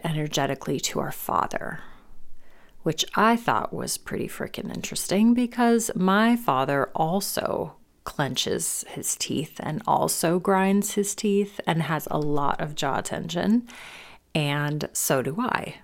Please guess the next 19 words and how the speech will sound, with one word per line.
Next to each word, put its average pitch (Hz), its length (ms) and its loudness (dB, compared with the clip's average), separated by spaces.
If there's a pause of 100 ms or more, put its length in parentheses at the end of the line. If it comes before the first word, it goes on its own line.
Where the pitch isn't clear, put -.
(140)
So - 440 0
I 233 160 4
thought 190 240 0
that - 160 -2
was - 120 -4
pretty - 280 -8
fascinating. 165 760 0
Maybe 143 260 0
you've 135 260 -6
heard 123 320 -2
that - 320 -4
fun 131 320 -4
tit-, - 240 -8 (180)
tidbit, 226 560 6 (360)
and 180 180 2
maybe 202 220 2
you 311 120 4
haven't. - 460 2 (1300)
So 247 640 6